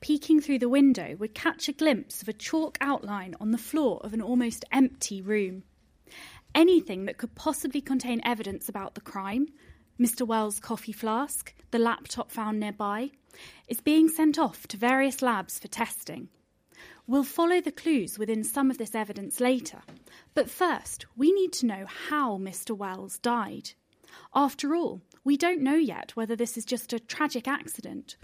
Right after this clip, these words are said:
or something more sinister. To do this, we need to examine the body. Imagine now that you're stepping into the morgue. The air is cool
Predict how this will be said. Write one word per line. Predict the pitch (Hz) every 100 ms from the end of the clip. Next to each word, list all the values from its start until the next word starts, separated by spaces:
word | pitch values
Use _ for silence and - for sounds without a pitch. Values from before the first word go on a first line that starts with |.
| - -
or | 226
something | - 294 - 196 196
more | 196 196
sinister. | 269 247 - - - - _ _ _ _ - - _
To | 269
do | 233 330
this, | 320 202 - - -
we | 226 220
need | 262 233 -
to | 214
examine | 196 240 240 202 196 190 -
the |
body. | 202 208 202 - - _ _ _ _ _ _ _ _ _ _ _ _ _ _ _ _ - - - - -
Imagine | 294 311 359 - 349
now | 294 220
that | 208
you're | 214 214
stepping | - 262 247 262
into | 233 226
the | -
morgue. | 220 208 190 185 - _ _ _ _ _
The | 233 240
air | 262 277
is | 269 -
cool | - 247 240 269